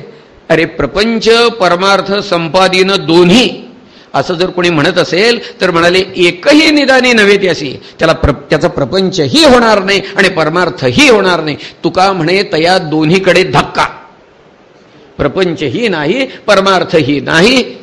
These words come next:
धोबिका कुत्ता, ना घाट का, ना घर का, अशी तऱ्हा आहे," म्हणाले. "या लागी सांडूनी विषयांचे ध्यान, नित्य करावे माझे चिंतन, माझी या भावना मन सावधान राखावे."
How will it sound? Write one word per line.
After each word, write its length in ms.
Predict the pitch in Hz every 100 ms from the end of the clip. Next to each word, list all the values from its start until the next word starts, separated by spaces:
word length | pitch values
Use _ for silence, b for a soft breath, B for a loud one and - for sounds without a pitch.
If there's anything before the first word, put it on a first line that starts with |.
| -
धोबिका 440 | 143 156 170 175 180
कुत्ता, 380 | - - - 131 - - - b
ना 180 | - 151
घाट 280 | 127 208 247
का, 220 | - 262 -
ना 140 | - 240
घर 180 | 196 185
का, 120 | 131 101 - - - _ -
अशी 160 | 139
तऱ्हा 260 | 190 175 156
आहे," 100 | 156
म्हणाले. 260 | 135 - - - _ _ _ _ _ _ _ _ _ _ _ _ _ _ _ _ -
"या 220 | 143 160
लागी 400 | 156 151 151 156
सांडूनी 680 | 151 139 147 143 151 156 151
विषयांचे 720 | 147 151 156 147 156 143 156
ध्यान, 520 | 147 139 151 135 147 151 - B B
नित्य 340 | 127 196 -
करावे 480 | 156 151 151 151 156
माझे 460 | 151 147 143 135 160
चिंतन, 680 | - 143 135 135 147 - - - B B
माझी 380 | 131 135 127 196
या 260 | 196 190
भावना 540 | 175 160 175 190 190 185
मन 260 | 185 190
सावधान 760 | 190 175 170 196 147 196 196 196
राखावे." 640 | 175 160 160 160 156 156